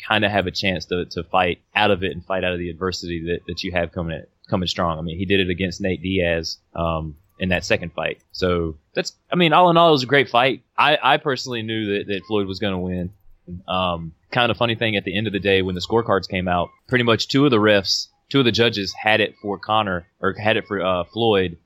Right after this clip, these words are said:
basically from the second round all the way until the finish. Um, so even if you had thought Conor was doing well at the beginning of the fight, there was no way that Conor was gonna win that fight, even if it went to a decision.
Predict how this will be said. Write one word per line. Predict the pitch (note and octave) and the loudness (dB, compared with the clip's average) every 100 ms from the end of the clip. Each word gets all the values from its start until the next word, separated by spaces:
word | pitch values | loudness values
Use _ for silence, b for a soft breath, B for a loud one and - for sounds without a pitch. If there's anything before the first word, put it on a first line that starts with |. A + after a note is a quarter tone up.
| _ | _
basically | G#2 - G#2+ G#2+ | 2 2 -4 -4
from | G#2 | -2
the | F#2+ | -4
second | - A2 G#2 E2 | 0 -2 0 0
round | G2+ G2+ F2+ | 2 2 4
all | F#2 G2 | 2 2
the | |
way | F#2+ F#2+ | 2 0
until | F2 F#2+ | 0 -4
the | E2 | -4
finish. | G#2+ G2 E2+ - - _ E2+ | -2 -2 -2 -4 -8 _ 0
Um, | F2+ F2 | 2 2
so | E2 G#2 F#2 - _ | 2 0 0 -8 _
even | B2+ C3+ A#2+ | 2 4 4
if | B2+ A#2+ | 4 2
you | G#2 | -2
had | G#2 | 0
thought | G#2 G2 - | 2 0 2
Conor | G#2+ G2+ | 0 0
was | F#2 F2 | -4 -4
doing | G2 F#2+ | -2 0
well | F#2 F#2 | 2 0
at | |
the | D#2+ | -2
beginning | E2+ F#2+ F#2+ | -4 -2 0
of | E2+ | -2
the | E2+ | 0
fight, | G2+ F#2 | 0 2
there | F#2+ | 0
was | F#2+ F2+ | 0 0
no | F#2 | 2
way | F2+ F2 | 2 2
that | D#2+ | 0
Conor | - F2+ E2 | 0 0 0
was | E2+ | -4
gonna | F#2 E2+ | -2 -2
win | F2 E2+ | -2 -2
that | E2 | -4
fight, | - E2+ E2 | 0 0 0
even | F2 F2 | -6 -6
if | D#2 | -6
it | |
went | F2 C#2+ | -8 -6
to | E2 | -8
a | |
decision. | D#2 E2 D2+ - | -8 -6 -8 -10